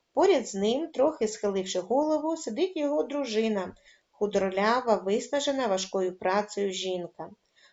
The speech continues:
А позаду них, зліва від матері, стоїть дочка. Молода дівчина у святковому вбранні.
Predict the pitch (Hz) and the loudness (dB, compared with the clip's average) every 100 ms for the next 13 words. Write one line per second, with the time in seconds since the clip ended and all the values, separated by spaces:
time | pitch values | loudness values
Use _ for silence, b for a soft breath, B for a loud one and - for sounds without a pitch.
0 | b - 220 220 214 220 202 202 214 302 | b 0 2 2 6 6 6 0 2 0
1 | - _ 220 233 226 214 190 180 175 180 | -6 _ -6 -2 0 2 2 0 -4 0
2 | 208 240 220 208 202 - 285 359 240 233 | 0 0 -4 -6 -6 -2 0 0 0 0
3 | 233 - - 214 220 _ _ _ - 247 | 0 -2 -2 -6 -8 _ _ _ -2 2
4 | 370 415 415 247 254 302 285 269 240 196 | 4 6 6 6 -2 -2 -2 0 0 -2
5 | 190 233 233 214 196 196 190 180 160 214 | -2 0 2 2 0 0 0 0 -6 -10